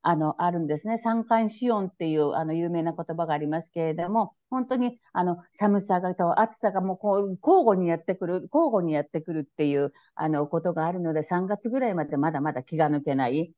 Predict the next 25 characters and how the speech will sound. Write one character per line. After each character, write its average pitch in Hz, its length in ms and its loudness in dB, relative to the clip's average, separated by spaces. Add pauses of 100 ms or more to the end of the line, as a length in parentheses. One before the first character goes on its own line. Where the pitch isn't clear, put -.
(140)
安 175 200 2
心 175 240 -4
で 147 120 0
き 165 100 -4
な 135 100 -2
い。 123 80 -12 (220)
な 190 140 -2
の 185 120 -2
で、 208 160 0
こ 160 220 2
う 160 80 0
い 156 40 -4
っ - 80 -8
た 180 120 -2
暖 160 260 -2
房 160 160 0
具 160 120 -4
を 156 80 2
い 165 40 -4
ろ 240 120 2
い 277 40 -4
ろ 320 100 -6
使 - 220 -6
っ - 20 -4
て - 480 6